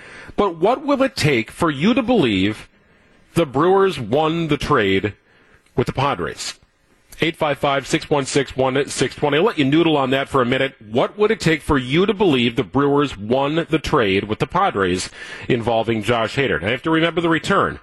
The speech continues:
A couple of prospects who are now in the top ten of the organization. A couple of pitchers, one of which was already designated for assignment. Another is with the team, kind of in a setup role,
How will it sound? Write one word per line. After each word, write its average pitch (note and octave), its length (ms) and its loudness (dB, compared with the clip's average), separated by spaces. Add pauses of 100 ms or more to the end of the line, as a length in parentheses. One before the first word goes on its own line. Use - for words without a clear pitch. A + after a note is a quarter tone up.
(240)
A - 20 -20
couple A#2 280 -2
of F#2+ 80 -4
prospects E3 720 -2 (240)
who G2+ 80 2
are F2+ 80 2
now C3 160 -2
in C3 80 -4
the A2+ 40 2
top A#2+ 320 -2
ten C#3+ 240 0
of B2+ 60 0
the A2+ 80 0
organization. A2+ 800 0
A - 720 -16
couple C#3+ 240 -2
of - 140 -8
pitchers, G3+ 560 0
one A#2 220 0
of D3+ 60 -6
which D#3 200 0
was A2 140 0
already C#3 240 2
designated B2 580 -2
for G#2 140 2
assignment. F3 500 0 (380)
Another C#3+ 400 0
is A2+ 400 0
with C4+ 160 2
the A3 80 0
team, F3+ 360 2
kind E3+ 160 -2
of D#3 100 0
in C3+ 60 2
a A2+ 60 4
setup F3 380 0
role, D3 360 2